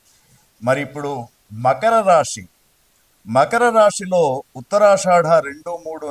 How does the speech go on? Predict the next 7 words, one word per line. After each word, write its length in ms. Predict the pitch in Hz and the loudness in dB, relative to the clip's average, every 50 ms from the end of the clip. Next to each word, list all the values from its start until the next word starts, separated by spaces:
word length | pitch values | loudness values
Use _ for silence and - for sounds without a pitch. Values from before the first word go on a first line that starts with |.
| 135 123 | -4 -2
నాలుగు 340 | 117 131 147 156 165 170 156 - | 0 2 2 2 2 -2 -2 0
పాదాలు, 560 | 156 151 147 143 147 143 143 139 143 143 147 - _ _ _ _ _ _ _ _ _ _ _ _ _ _ _ _ _ | 2 2 2 4 4 4 4 2 0 -6 -12 -14 _ _ _ _ _ _ _ _ _ _ _ _ _ _ _ _ _
తర్వాత 380 | 139 156 170 175 180 180 180 175 160 127 147 | 2 4 4 4 4 4 2 0 -2 0 2
ధనిష్ట 420 | 139 143 170 208 196 - - - 208 196 180 151 123 127 - - _ _ _ _ _ _ _ _ _ _ _ - | 0 0 0 0 -2 -4 0 2 4 4 6 4 2 0 -2 -8 _ _ _ _ _ _ _ _ _ _ _ -8
ఒకటో 400 | 120 - 170 170 - 202 190 185 | -4 -4 -2 0 2 2 2 2
పాదం, 480 | - - 165 156 151 147 151 151 156 - _ _ _ _ _ _ _ _ _ _ _ | 4 4 4 4 4 4 2 -2 -2 -8 _ _ _ _ _ _ _ _ _ _ _
శ్రవణ 460 | - - 135 143 165 190 214 233 240 | -10 -4 0 2 4 4 4 6 4